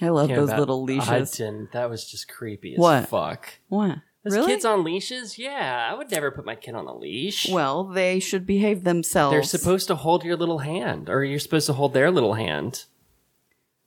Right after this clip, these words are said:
Speaker 1: What if they didn't wash their little hands? You put 'em on a, right? You get,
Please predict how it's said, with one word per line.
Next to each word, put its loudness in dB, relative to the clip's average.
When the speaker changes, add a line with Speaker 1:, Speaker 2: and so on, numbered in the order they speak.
Speaker 1:
What 2
if -4
they 6
didn't 2
wash 0
their 4
little 2
hands? 0
You -12
put 2
'em 4
on 2
a, -6
right? -4
You 0
get, -2